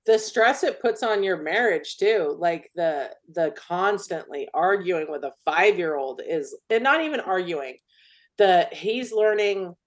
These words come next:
I understand intellectually what's happening. He's learning his boundaries, he's learning what he's capable of, he's really, he's flexing his independence to see what he can do without us and what he still needs us for,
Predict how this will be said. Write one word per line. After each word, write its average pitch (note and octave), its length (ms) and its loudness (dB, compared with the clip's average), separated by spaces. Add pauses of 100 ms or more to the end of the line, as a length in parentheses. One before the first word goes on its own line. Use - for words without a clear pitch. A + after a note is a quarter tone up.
(360)
I C4 100 2
understand F4 420 0
intellectually F#3 580 -2
what's - 160 -10
happening. - 420 -10 (440)
He's A3+ 200 -2
learning A#3+ 280 0
his A3+ 180 0
boundaries, E3+ 460 -4
he's E3+ 160 -8
learning F3 200 -4
what F#3 140 -2
he's F#3 140 -4
capable D#3 440 -4
of, C#3+ 200 0
he's E3+ 280 -8
really, F3 580 -2
he's F#3 460 -2 (160)
flexing F#3+ 380 -2
his F#3+ 200 -2
independence F3+ 640 -4
to F3+ 80 -10
see F#3 180 -4
what D#3+ 260 -4
he G3 160 -6
can F3+ 140 -10
do E3+ 120 -6
without D#3+ 360 -2
us F#3 200 -4
and E3+ 140 -8
what D#3 180 -8
he F3 100 -8
still E3 220 -6
needs C#3+ 220 -8
us C#3+ 160 -6
for, - 300 -12